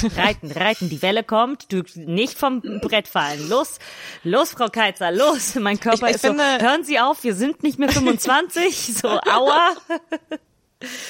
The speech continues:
Speaker 1: Aber ich finde, man muss da auch vorsichtig sein. Also ich bin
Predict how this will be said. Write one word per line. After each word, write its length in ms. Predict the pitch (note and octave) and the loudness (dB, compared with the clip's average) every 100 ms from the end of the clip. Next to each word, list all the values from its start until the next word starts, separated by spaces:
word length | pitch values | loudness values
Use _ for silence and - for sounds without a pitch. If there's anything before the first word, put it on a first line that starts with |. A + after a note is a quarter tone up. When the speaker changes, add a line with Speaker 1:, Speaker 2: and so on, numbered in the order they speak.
| - - - - - - | -14 -16 -16 -16 -18 -10
Speaker 1:
Aber 120 | - G#3 | -2 0
ich 60 | |
finde, 140 | C#4 D4 | 0 0
man 100 | B3 | 0
muss 120 | C4 | 2
da 140 | A#3+ | 0
auch 60 | G3+ | 0
vorsichtig 420 | - A3 A3+ G#3+ | 0 -2 -2 -4
sein. 180 | G3 F#3 | 0 0
Also 140 | F#3 | 0
ich 200 | - A3 | -2 -4
bin 380 | B3 A#3 A3 G3+ | -2 -2 -2 -4